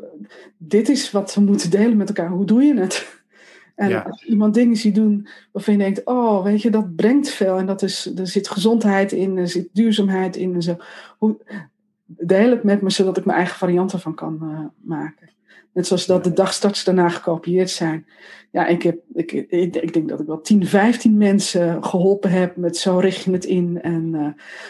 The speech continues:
Speaker 1: zo doe je de logistiek en, eh, dit werkt wel en dit werkt niet naar mijn ervaring, maar doe vooral je eigen ding ermee."
Speaker 2: Ja. Ja.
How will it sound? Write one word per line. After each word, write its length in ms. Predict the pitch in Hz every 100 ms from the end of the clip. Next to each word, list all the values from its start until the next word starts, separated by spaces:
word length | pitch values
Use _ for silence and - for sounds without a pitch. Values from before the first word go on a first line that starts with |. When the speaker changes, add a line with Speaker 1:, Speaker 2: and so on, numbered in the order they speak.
| -
Speaker 1:
zo 200 | - 180
doe 100 | 185
je 60 |
de 100 | 175
logistiek 600 | 185 185 - - 214 202
en, 320 | 202 190 175 175
eh, 180 | 175 170
dit 160 | 196
werkt 260 | 185 185 180
wel 300 | 190 180 175
en 60 | 170
dit 140 | 170
werkt 220 | 175 175
niet 220 | 196 196
naar 300 | 196 196 208
mijn 260 | 202 202 208
ervaring, 540 | 180 175 185 180 180
maar 500 | 180 175 175 - - _
doe 160 | 202
vooral 260 | 190 196 180
je 60 | 175
eigen 300 | 170 170 180
ding 200 | 220 226
ermee." 360 | 170 - - _ _ _ _ _ _ _ _
Speaker 2:
Ja. 400 | - 107 98 - _ _ _ _ _ _ _
Ja. 340 | - 107 -